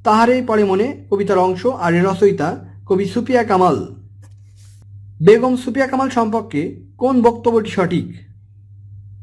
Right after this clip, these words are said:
এখানে চারটি অপশন দেখতে পাচ্ছেন। So, বেগম সুফিয়া কামাল সম্পর্কে সঠিক হচ্ছে তিনি একজন কবি ও সমাজসেবক ছিলেন। কবি সুফিয়া কামালের কাব্যগ্রন্থ কোনটি? চারটি অপশন দেখতে পাচ্ছেন।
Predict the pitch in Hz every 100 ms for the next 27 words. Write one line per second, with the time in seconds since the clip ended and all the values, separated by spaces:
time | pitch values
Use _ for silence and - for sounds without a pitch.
0 | - - - - - 214 214 226 220 196
1 | 226 226 214 156 131 170 214 - - -
2 | - - - - - - - - - -
3 | 190 208 220 220 - 247 247 247 240 233
4 | 226 233 233 202 214 208 - 175 - -
5 | - - 214 233 220 254 247 233 220 269
6 | 226 208 208 202 202 190 196 - 160 123
7 | 101 - - - - - - - - -
8 | - - - - - - - - - -
9 | - - 240 277 277 247 254 247 196 160
10 | 196 - - - - 233 220 240 240 240
11 | 233 214 165 113 - - - - - -
12 | - - - - - - - 190 185 196
13 | 180 233 226 180 147 - 208